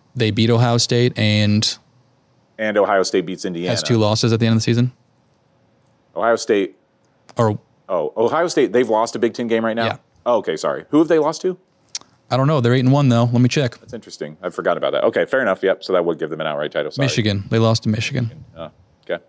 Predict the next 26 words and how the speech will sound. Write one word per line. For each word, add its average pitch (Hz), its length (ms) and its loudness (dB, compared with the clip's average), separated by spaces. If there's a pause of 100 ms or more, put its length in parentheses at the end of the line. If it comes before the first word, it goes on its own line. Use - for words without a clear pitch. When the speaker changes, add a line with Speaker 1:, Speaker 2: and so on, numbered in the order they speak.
Speaker 1:
So - 140 -2
they, 160 200 0
they, 151 260 0
I 156 40 2
mean, 139 280 2
you 127 140 2
could, 147 180 0 (1700)
you 123 100 0
could 139 160 0
root 139 140 4
for 139 80 2
them 123 160 4
just 120 140 2
'cause, 117 160 0
you 120 180 2
know, 107 100 4
if 107 80 0
they 117 80 2
lose 117 220 2
to 120 40 0
Michigan, 107 400 2
they 110 120 0
could 101 100 -2
lose 107 160 0
another 104 200 0
game, 110 400 0